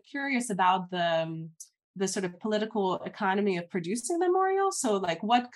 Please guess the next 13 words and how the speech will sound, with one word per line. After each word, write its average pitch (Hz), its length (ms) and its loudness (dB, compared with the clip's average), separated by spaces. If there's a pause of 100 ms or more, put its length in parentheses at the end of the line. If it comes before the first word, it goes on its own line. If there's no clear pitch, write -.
(100)
where 285 240 2
does 233 300 4
the 185 100 -2
cement 156 400 -8
come 175 180 -4
from? 240 140 8
<laughs> 311 360 10
So 262 200 6
it's, 269 220 6
it's 247 180 0
sort 277 120 0
of 247 100 0
my 208 220 2